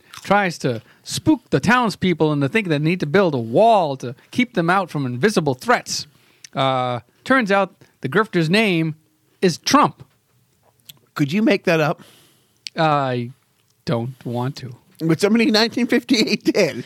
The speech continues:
Speaker 1: Some genius w-, ad wizard. No, somebody, yeah, I mean, well, you know, p-, probably back then Trump would be like
Speaker 2: Eleven-year-old Trump is watching this
Speaker 1: <laughs>
Speaker 2: and thinking, "Hey."
Speaker 1: Yeah. Um,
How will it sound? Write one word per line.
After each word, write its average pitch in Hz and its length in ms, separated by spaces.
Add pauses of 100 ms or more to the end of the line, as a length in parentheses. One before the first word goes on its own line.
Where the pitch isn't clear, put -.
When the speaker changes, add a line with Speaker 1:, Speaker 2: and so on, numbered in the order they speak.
Speaker 1:
Some 156 440
genius 190 640
w-, 160 240 (280)
ad 190 240
wizard. 156 340
No, 127 120
somebody, 180 520 (360)
yeah, 165 320
I 143 100
mean, 165 220 (180)
well, 202 280 (180)
you 214 80
know, 160 360 (180)
p-, - 80 (180)
probably 147 340
back 135 220
then 147 160
Trump 165 480
would 135 160
be 123 140
like 120 340
Speaker 2:
Eleven-year-old 202 720
Trump 226 280
is 131 140
watching 156 480
this - 360
Speaker 1:
<laughs> - 20
Speaker 2:
and 196 400
thinking, 185 520 (380)
"Hey." 233 920
Speaker 1:
Yeah. 143 440 (720)
Um, 135 840